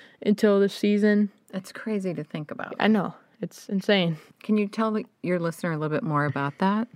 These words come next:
Speaker 1: Yeah, so when he was with Clemson, even in high school, he only, that was the last time he lost a regular season game until, like, now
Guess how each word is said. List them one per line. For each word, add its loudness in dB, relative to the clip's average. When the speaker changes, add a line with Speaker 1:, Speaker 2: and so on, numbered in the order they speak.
Speaker 1:
Yeah, 6
so 6
when 6
he 6
was 4
with 0
Clemson, 4
even 6
in 4
high 6
school, 4
he 6
only, 4
that 6
was -2
the 2
last 4
time 4
he 6
lost 2
a 4
regular 4
season 0
game 4
until, 4
like, 0
now 4